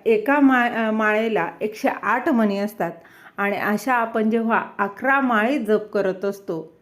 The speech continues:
तेव्हा पहिली जी माळ आपण जप करत असतो, ती पहिली माळ म्हणजे गुरूंसाठी असते.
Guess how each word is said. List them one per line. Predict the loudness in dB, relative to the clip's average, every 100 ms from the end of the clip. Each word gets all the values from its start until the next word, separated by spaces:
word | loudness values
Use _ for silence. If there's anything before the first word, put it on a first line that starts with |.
| -2
तेव्हा | 0 0 -4 -6 -14 -20 -20 -8 0
पहिली | 4 4 4 4
जी | 4 4
माळ | 4 4 2
आपण | 0 0 2 2
जप | 2 0 0
करत | 0 2 0 -2
असतो, | -6 -4 -4 -4
ती | -6 -8
पहिली | -2 -2 0 2 2
माळ | 0 0 -2
म्हणजे | -2 -2 0 -2 -4 -12 _ _ -6 2
गुरूंसाठी | 4 4 4 2 0 2 0
असते. | 0 -4 -4 -6 -14